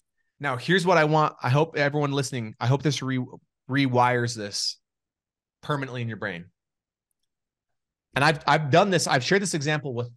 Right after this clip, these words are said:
thousands and thousands and thousands of people and speaking all over the world. And I've never had anyone who didn't react the way you did, ever. First person, arrogant, egotistical, self-, selfish.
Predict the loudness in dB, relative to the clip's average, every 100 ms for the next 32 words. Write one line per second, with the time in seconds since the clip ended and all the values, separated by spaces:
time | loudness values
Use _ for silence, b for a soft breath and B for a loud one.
0 | -6 0 0 0 -4 -6 -8 -4 -2 -2
1 | -6 -8 -4 -4 -4 -6 -10 -8 -8 -8
2 | -10 -8 -10 -10 -14 -6 -2 0 0 -2
3 | -2 -2 -2 -8 -8 -4 -2 0 0 -2
4 | -6 -8 -10 -6 -6 -6 -16 _ -6 -4
5 | -2 -2 -4 -4 -6 -8 -2 -2 -2 _
6 | _ _ _ _ _ _ _ _ _ _
7 | 0 2 2 0 -2 -2 -2 -2 -6 -8
8 | -6 -6 -4 -6 -2 -2 -2 -6 -6 -4
9 | -2 -6 -8